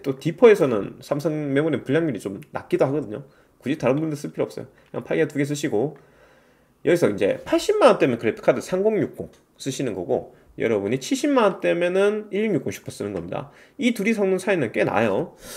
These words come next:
대충 삼십 퍼센트 가까이 납니다. 그래서 프레임이 말 그대로 삼십 퍼센트 더 잘 나오는데요. 이 삼공육공 십이 기가요.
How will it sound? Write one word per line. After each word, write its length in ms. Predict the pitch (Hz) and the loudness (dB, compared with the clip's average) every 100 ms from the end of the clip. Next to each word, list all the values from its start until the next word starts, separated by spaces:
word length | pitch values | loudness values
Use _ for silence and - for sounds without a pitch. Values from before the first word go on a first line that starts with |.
| - - - | -16 -16 -2
대충 1040 | 156 - 226 208 190 175 160 127 110 - - | -2 0 2 2 2 0 0 -2 -4 -10 -16
삼십 360 | - 320 320 | -4 -2 -2
퍼센트 280 | 220 170 135 | -2 0 0
가까이 220 | 95 135 | 0 0
납니다. 480 | 110 110 110 107 135 | -2 -2 -6 -8 -10
그래서 220 | - 120 - | -8 -6 -4
프레임이 360 | - 208 170 | 0 4 4
말 200 | - 123 | 4 6
그대로 160 | 180 190 | 6 4
삼십 320 | 233 233 - | 2 -2 -2
퍼센트 280 | - 135 107 | -4 -4 -4
더 120 | - | -6
잘 160 | 92 95 | -2 2
나오는데요. 520 | 131 156 104 113 87 - | 2 0 0 -2 -4 -10
이 460 | - 104 98 95 - - | -4 -2 -2 -4 -8 -10
삼공육공 760 | 151 143 120 - 95 95 147 | -2 2 0 0 -6 -6 -8
십이 240 | 139 147 | -8 -4
기가요. 540 | 139 117 87 85 101 | -2 0 -2 -4 -10